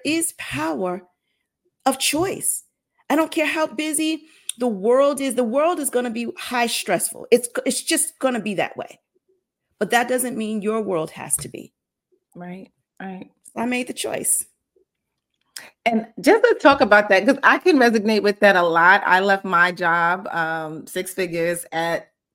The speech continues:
Speaker 2: as a t-, as an educator, fourteen years in
Speaker 1: Mm-hmm.
Speaker 2: June.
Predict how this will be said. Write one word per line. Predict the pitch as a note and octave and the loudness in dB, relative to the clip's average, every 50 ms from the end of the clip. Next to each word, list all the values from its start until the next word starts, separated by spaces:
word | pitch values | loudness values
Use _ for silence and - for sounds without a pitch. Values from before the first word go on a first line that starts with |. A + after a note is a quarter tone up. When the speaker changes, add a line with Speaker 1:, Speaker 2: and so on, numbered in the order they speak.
| _ _ - | _ _ -10
Speaker 2:
as | F3 E3+ | -8 -8
a | F#3+ F#3+ | -8 -8
t-, | - - - | -10 -8 -6
as | E3+ F3+ F#3 | -6 -4 -2
an | F#3 | -2
educator, | D#3+ F#3 F3 F3 E3+ F#3 E3 E3+ F3 | -4 -4 -4 -6 -4 -4 -2 -2 -4
fourteen | E3+ - E3 D#3+ E3 - A3 G#3+ G3+ | -4 -4 -6 -6 -4 -4 -4 -4 -2
years | G3 F#3+ F#3 F3+ F3+ F3 F3 F3 - - _ _ _ _ _ - | -2 -2 -2 -2 -4 -4 -6 -8 -10 -18 _ _ _ _ _ -8
in | F3 F3 | -8 -8
Speaker 1:
Mm-hmm. | E3+ | -6
Speaker 2:
June. | - F3 E3+ D#3 - - - - | -6 -6 -6 -6 -8 -12 -16 -20